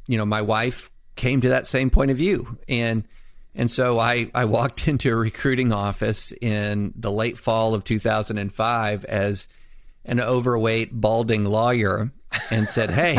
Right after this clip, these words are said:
<laughs> I wanna, I wanna sign up for the jag Corps, you know, Army, Army lawyers. And they had no idea what to do with me. They're used to, you know, recruiting infantry, um, you know, guys right out of high school and,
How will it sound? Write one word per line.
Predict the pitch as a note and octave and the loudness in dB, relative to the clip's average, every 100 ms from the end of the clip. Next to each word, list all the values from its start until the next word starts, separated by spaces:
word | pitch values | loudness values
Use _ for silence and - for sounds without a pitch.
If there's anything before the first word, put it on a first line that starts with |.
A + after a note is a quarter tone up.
| - | -2
<laughs> | D#3+ | -4
I | C3 | -2
wanna, | C#3 C3+ B2 - - - - - - - - | -2 -2 -2 -6 -14 -20 -20 -18 -18 -20 -6
I | - | 2
wanna | G#3+ | 2
sign | G#3 F3+ F#3+ | 4 4 4
up | F#3+ | 4
for | F3+ | 4
the | E3 | 2
jag | C#3+ E3+ F#3+ D3+ | 4 4 4 2
Corps, | C3+ G2 | 4 4
you | G2 | 4
know, | G2+ | 2
Army, | C#2+ A#2 A#2 A2 G#2+ - | 2 2 4 2 0 -2
Army | A#2+ A#2 G#2+ | 0 2 2
lawyers. | A2+ B2+ G2+ G2+ - - - - - - - - | 2 2 0 -2 -6 -14 -16 -18 -16 -20 -16 -2
And | C3+ C3 B2+ B2 | 2 4 4 4
they | B2+ C#3 E3+ | 4 4 6
had | F3+ | 6
no | D3 | 6
idea | C#3+ C3+ B2+ | 6 6 6
what | A#2+ | 4
to | A2 | 4
do | C3+ | 2
with | A#2 | 4
me. | G#2+ | 2
They're | G#2+ B2+ | 2 2
used | B2+ B2 - | 2 0 0
to, | G#2+ | -2
you | F#2 | 0
know, | G#2+ | 0
recruiting | G#2 G#2 - A#2 A2 | 0 0 0 0 0
infantry, | A#2 A#2+ A2+ - F#2 F#2+ - - - - - - - - - - - - | 0 2 0 0 -4 -4 -8 -14 -18 -18 -20 -20 -20 -20 -20 -20 -18 -6
um, | A#2 A2 G#2+ G2+ G2+ | 2 4 6 4 4
you | A#2+ | 2
know, | G2+ | 2
guys | G#2+ A2 G#2 | 2 0 2
right | G#2+ | 2
out | G#2 | 0
of | F#2 | -2
high | A2 A2 | -2 -2
school | - A2+ G#2+ G#2+ G2 | 0 2 4 2 0
and, | F2 - | -2 -6